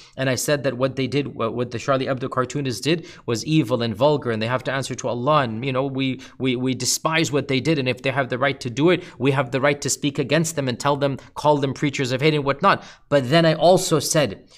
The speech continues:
what these people did in killing them, what these people did in attacking,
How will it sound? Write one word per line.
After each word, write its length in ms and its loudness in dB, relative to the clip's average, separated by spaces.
what 380 2
these 600 0
people 400 -2
did 260 0
in 220 -6
killing 420 0
them, 240 -6
what 180 -2
these 180 0
people 360 0
did 260 0
in 160 -4
attacking, 680 -4